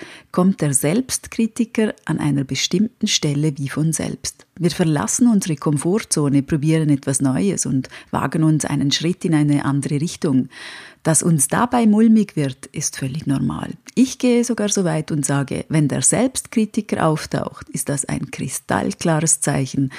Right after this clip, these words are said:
dass du auf dem richtigen Weg bist. Ja, du hast richtig gehört, dann bist du auf dem richtigen Weg.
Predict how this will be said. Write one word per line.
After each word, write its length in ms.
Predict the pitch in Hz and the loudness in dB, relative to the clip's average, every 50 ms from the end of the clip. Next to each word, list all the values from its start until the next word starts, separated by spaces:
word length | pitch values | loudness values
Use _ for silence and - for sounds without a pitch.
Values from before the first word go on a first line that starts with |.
| - - - | -14 -12 -6
dass 180 | - 147 139 - | -4 -4 -2 2
du 120 | - 170 | 2 2
auf 120 | 160 - | 2 2
dem 180 | - 226 214 196 | 4 4 6 6
richtigen 640 | 156 165 151 - - - - 151 - 196 202 196 | 6 4 4 2 0 -4 -4 -2 2 2 4 4
Weg 320 | 175 156 139 131 - - - | 6 4 4 2 0 -4 -10
bist. 440 | - - - - - - - - - _ - 143 135 | -10 -8 -6 -6 -6 -8 -8 -12 -12 _ -4 -2 0
Ja, 180 | - 175 - | 2 2 2
du 140 | - 151 147 | 2 2 0
hast 240 | 143 139 - - 165 | 0 0 -2 -2 -2
richtig 300 | 170 - - 202 196 - | -2 -2 -2 -4 -4 0
gehört, 380 | 165 165 143 131 131 131 - 170 - | 0 2 2 2 0 -4 -8 -10 -6
dann 320 | - 143 139 147 151 151 156 | -2 -2 0 0 0 0 0
bist 240 | 165 175 - - - | 0 -2 -2 -2 -2
du 60 | - | -4
auf 120 | 196 - | -4 -4
dem 160 | - - 226 | 0 2 4
richtigen 560 | 208 180 160 - - - - - - 151 151 143 | 4 4 4 2 0 -4 -4 -2 0 0 2 2
Weg. 280 | 143 - - - - | 0 0 -2 -6 -12